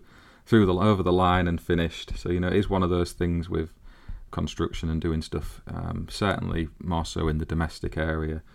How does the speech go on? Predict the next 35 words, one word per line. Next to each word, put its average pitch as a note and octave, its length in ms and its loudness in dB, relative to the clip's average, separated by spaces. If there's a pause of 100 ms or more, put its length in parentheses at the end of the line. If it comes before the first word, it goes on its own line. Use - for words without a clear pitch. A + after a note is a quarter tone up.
(300)
where D#2 180 -2
stuff - 360 -6
can D2+ 360 -2 (140)
overrun D#2+ 580 0
or D#2 120 0
there C#2+ 80 -6
can - 160 -8
be D2 100 -2
weekend E2 480 -2
work, D#2 300 -2
and F2+ 100 -2
having F2+ 160 0
a E2 60 0
bit D#2+ 120 -2
of - 120 -6
flexibility - 640 -2
for - 140 -4
that D2 200 -2
will G1+ 80 -2
stand D#2 320 -2
you D2 80 -2
in D2 140 0
good D2+ 180 -2
stead, D2+ 400 0 (580)
um, C#2+ 200 -4
for D#2+ 100 0
the D#2 120 2
long D2+ 220 2
term. D#2 460 0 (840)
And G2+ 160 2
yeah, C3 220 2 (120)
um, F2+ 240 0
basically - 480 0
to - 160 0
just - 320 2